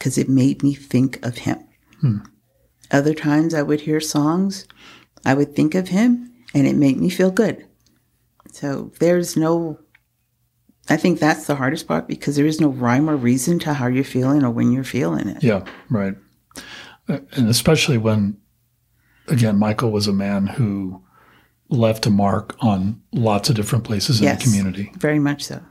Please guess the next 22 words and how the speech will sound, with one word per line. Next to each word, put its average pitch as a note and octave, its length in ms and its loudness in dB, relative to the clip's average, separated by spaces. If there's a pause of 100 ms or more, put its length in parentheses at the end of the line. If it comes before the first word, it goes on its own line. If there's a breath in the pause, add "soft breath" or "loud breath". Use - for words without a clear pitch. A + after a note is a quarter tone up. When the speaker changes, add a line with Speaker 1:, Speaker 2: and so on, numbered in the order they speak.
(120)
Speaker 2:
So G#2 500 0
you, A#2+ 320 -2
you F3 200 2
have G#2 120 0
more G#2 220 0
chances A#2+ 480 0
to B2 80 -2
be A2 140 0
reminded G2+ 720 0 (720 loud breath)
of G2+ 240 0
him. G#2+ 340 0 (360 loud breath)
Speaker 1:
Yes. - 420 -2 (1400 soft breath)
Sometimes C#3 500 2
when C#3 140 2
you C#3+ 80 4
don't C#3+ 260 -2
want A#2+ 280 -4
that F#2 200 -8
reminder. A2+ 540 -6
Speaker 2:
Yeah. G2 260 -2 (1600 loud breath)
You D3+ 280 4
also, D3+ 680 4